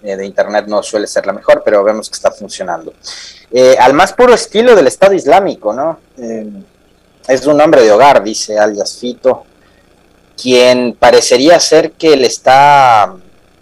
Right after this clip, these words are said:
delineando y marcando la cancha al propio gobierno nacional. El hombre da rueda de prensa,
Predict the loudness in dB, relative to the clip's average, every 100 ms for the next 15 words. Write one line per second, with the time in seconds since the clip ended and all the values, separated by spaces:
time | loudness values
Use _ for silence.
0 | _ _ -14 -8 -6 -4 -2 0 2 0
1 | 0 0 0 0 4 4 4 2 -2 -8
2 | _ -4 -2 0 -4 0 -2 -2 _ 0
3 | 0 2 2 2 4 2 0 -6 -8 -4
4 | 0 0 0 0 2 4 6 6 6 6
5 | 4 2 0 2 2 0 2 2